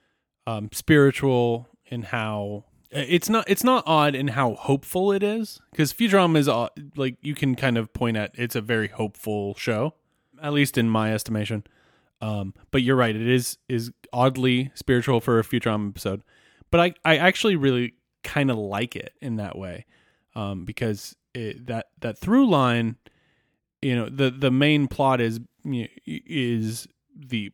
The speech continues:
you have both the, the miracle, you know, uh, splitting and then coming back together with the, the main crew, and then you've got Bender's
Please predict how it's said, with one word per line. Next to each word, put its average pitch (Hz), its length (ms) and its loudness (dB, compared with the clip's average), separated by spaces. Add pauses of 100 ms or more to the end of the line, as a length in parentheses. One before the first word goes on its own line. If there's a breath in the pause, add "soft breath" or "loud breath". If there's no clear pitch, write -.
(200)
you 151 200 2
have 151 280 4
both 147 260 4
the, 117 480 0 (440)
the 110 360 -2
miracle, 123 1300 0 (280)
you 131 120 -10
know, 98 280 -12 (520)
uh, 120 60 -20 (680)
splitting 139 480 2
and 120 80 0
then 117 120 -4
coming 113 260 -4
back 107 180 -2
together 104 300 -6
with 101 160 -6
the, 98 180 -8
the 101 120 -10
main 101 240 -8
crew, 101 280 -8
and 101 140 -12
then 101 60 -14
you've 101 140 -16
got 98 220 -10
Bender's 101 520 -10